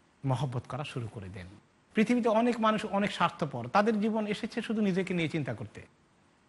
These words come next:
নিজে, নিজের বড়জন, নিজের পরিবার পরিজন, এতটুকুনি। আর সমাজ দশজন, তাদের কাছ থেকে কোনো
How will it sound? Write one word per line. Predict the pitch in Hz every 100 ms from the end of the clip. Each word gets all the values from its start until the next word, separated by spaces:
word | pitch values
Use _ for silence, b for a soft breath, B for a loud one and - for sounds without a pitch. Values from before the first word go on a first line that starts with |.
| -
নিজে, | 151 156 190 269 - _ _ -
নিজের | 156 151
বড়জন, | 143 143 143
নিজের | 139 131
পরিবার | 147 135 131
পরিজন, | 123 135 123 143
এতটুকুনি। | 139 127 135 180 220 233 - _ _ _ -
আর | 160
সমাজ | 160 - 202 247 240 143 117
দশজন, | 123 185 202 202 151 113 107 - _ _ _ -
তাদের | 165 196 240
কাছ | 214 -
থেকে | 170 165 151 - _ _ _ -
কোনো | 196 190 160